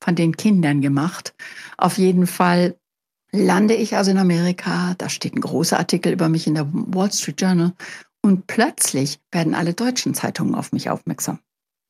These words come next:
Und bei meinem Verlag laufen die Telefone heiß, wer denn das ist, über den das Wall Street Journal da schreibt. Und ich war in Deutschland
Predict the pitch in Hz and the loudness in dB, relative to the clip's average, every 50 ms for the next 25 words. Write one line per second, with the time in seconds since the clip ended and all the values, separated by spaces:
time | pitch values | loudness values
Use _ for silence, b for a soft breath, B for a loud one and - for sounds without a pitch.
0 | _ _ _ _ _ _ _ _ B B B B B B B - - 175 165 - | _ _ _ _ _ _ _ _ B B B B B B B 0 2 2 2 2
1 | 170 165 170 165 165 170 170 175 175 - 185 170 165 175 175 202 202 - - 175 | 2 2 2 2 2 2 2 2 2 0 0 2 2 2 2 0 0 0 2 2
2 | 180 180 185 180 185 - - 175 170 165 - 214 226 254 233 185 147 139 143 160 | 2 2 0 -2 0 -2 -2 -2 -2 -2 -2 0 0 2 2 2 0 0 -2 -2
3 | 196 - - - 160 170 180 185 190 180 180 160 170 - - - 269 - - - | -2 -4 -2 -2 0 0 2 2 2 2 2 0 -2 -2 -2 -2 -2 -2 -4 -8
4 | - - _ _ _ _ _ _ _ _ _ - 175 165 165 165 170 175 175 170 | -10 -14 _ _ _ _ _ _ _ _ _ 0 2 2 2 2 2 2 2 2
5 | 180 175 - - - 175 170 - - - 180 180 - - 233 240 262 240 175 - | 2 -2 -2 -2 -2 -2 -2 -4 -4 -6 -6 -4 -4 -2 0 0 2 2 0 0
6 | - - - - - - - _ _ - _ _ _ _ _ _ b b b b | -2 -6 -6 -6 -8 -8 -12 _ _ -20 _ _ _ _ _ _ b b b b
7 | b b _ _ 180 180 - - 175 - - - 170 175 185 175 - 202 202 - | b b _ _ 2 2 2 0 -4 -4 -2 -2 -2 0 0 0 -2 -4 -6 -4
8 | - 269 277 | -2 -4 -4